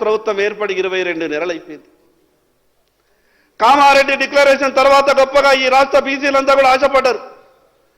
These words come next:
గతంలో కొన్ని పార్టీలు బీసీలని మోసం చేసినాయి, కానీ కాంగ్రెస్ పార్టీ కామారెడ్డి డిక్లరేషన్ను పూర్తిగా ఈ రాష్ట్రంలో అమలు చేస్తుందేమో,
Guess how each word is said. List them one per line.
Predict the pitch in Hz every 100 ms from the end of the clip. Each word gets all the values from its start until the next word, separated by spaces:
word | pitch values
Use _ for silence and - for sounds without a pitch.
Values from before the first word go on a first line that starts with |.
| _ _ _ _ _ _ 196
గతంలో | 247 302 294 294 285
కొన్ని | 269 269 262
పార్టీలు | 277 285 285 277 247
బీసీలని | 269 285 285 262 247
మోసం | 269 285 277 262
చేసినాయి, | 247 240 233 302 - _ _ _ _ _ _ _ _ 254
కానీ | 269 285 269 240
కాంగ్రెస్ | 262 302 294 302
పార్టీ | 277 277 262 254
కామారెడ్డి | 262 285 277 269 254
డిక్లరేషన్ను | 240 285 269 269 254 254
పూర్తిగా | 254 247 247 240 226
ఈ | 214
రాష్ట్రంలో | 254 262 240 233 214
అమలు | 226 254
చేస్తుందేమో, | 240 233 214 196 226